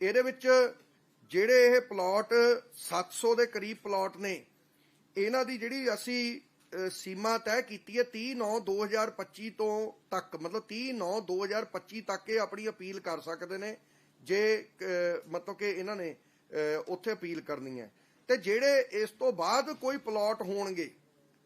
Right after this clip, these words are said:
ਮਤਲਬ ਜਿਹੜੇ ਅੱਜ, ਅੱਜ ਤੋਂ ਬਾਅਦ ਮੰਨ ਲਓ ਕੋਈ ਪਲਾਟ ਹੁੰਦੇ ਨੇ, ਤਾਂ ਉਹ ਪਲਾਟ ਜਾਣੀ ਕਿ within six months, cancellation ਤੋਂ within six months, ਜਾਣੀ ਕਿ ਉਹ ਆਪਣੀ ਅਪੀਲ ਹੈ ਜਿਹੜਾ ਉਹ ਡਿਪਾਰਟਮੈਂਟ ਕੋਲ ਪਾ ਸਕਦਾ ਹੈ। ਸੋ ਇੱਕ ਬਹੁਤ ਵੱਡੀ ਰਾਹਤ,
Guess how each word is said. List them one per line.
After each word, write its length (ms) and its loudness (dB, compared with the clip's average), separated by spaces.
ਮਤਲਬ 280 -4
ਜਿਹੜੇ 260 2
ਅੱਜ, 200 -4
ਅੱਜ 80 -2
ਤੋਂ 100 0
ਬਾਅਦ 240 -2
ਮੰਨ 220 -2
ਲਓ 100 -2
ਕੋਈ 120 -6
ਪਲਾਟ 360 -2
ਹੁੰਦੇ 340 -4
ਨੇ, 160 -8
ਤਾਂ 80 0
ਉਹ 100 4
ਪਲਾਟ 460 0
ਜਾਣੀ 340 -4
ਕਿ 120 0
within 400 -2
six 440 -8
months, 420 -6
cancellation 560 -4
ਤੋਂ 160 0
within 300 -4
six 420 -10
months, 380 -8
ਜਾਣੀ 220 -2
ਕਿ 100 -6
ਉਹ 80 2
ਆਪਣੀ 280 -2
ਅਪੀਲ 360 -6
ਹੈ 80 2
ਜਿਹੜਾ 440 0
ਉਹ 80 -4
ਡਿਪਾਰਟਮੈਂਟ 580 -4
ਕੋਲ 340 0
ਪਾ 180 0
ਸਕਦਾ 380 -10
ਹੈ। 100 -20
ਸੋ 160 0
ਇੱਕ 180 2
ਬਹੁਤ 440 2
ਵੱਡੀ 380 0
ਰਾਹਤ, 340 2